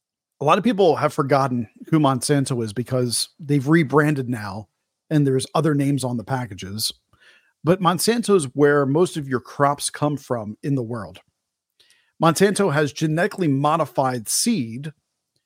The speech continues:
in order to, uh, get the, uh, patent on their type of corn. Because in America, we like to eat fruits and vegetables that look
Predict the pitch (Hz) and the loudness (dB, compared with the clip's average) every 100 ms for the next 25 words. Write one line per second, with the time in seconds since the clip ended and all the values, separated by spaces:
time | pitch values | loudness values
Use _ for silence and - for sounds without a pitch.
0 | _ _ - 175 175 196 202 190 - 175 | _ _ 0 0 4 4 6 4 0 0
1 | 165 156 156 151 147 135 131 127 127 _ | 2 2 2 0 -4 -8 -6 -10 -12 _
2 | 139 175 170 165 147 139 135 127 120 - | -4 -4 -2 -2 0 0 0 -2 -8 -14
3 | 120 - - 170 165 123 - _ _ _ | -16 -16 -8 -4 -4 -6 -14 _ _ _
4 | _ 147 139 135 123 139 151 - 151 135 | _ -4 -2 -4 -4 -2 -2 -2 -4 -4
5 | - - 131 101 - _ _ _ _ _ | -8 -2 -2 -2 -16 _ _ _ _ _
6 | 156 156 160 151 - - 165 160 233 220 | -2 2 0 0 -6 -4 -2 0 -2 -2
7 | 175 160 196 208 233 - 185 - 220 160 | -2 -4 -4 -4 -4 -6 -10 -8 -8 -8
8 | _ _ _ _ _ _ _ - 233 - | _ _ _ _ _ _ _ -4 -4 -2
9 | 170 139 180 190 - 131 113 117 - 170 | -4 -2 -2 -4 -6 -6 -6 -8 -6 -6
10 | - 147 185 185 - | -6 -2 0 0 -6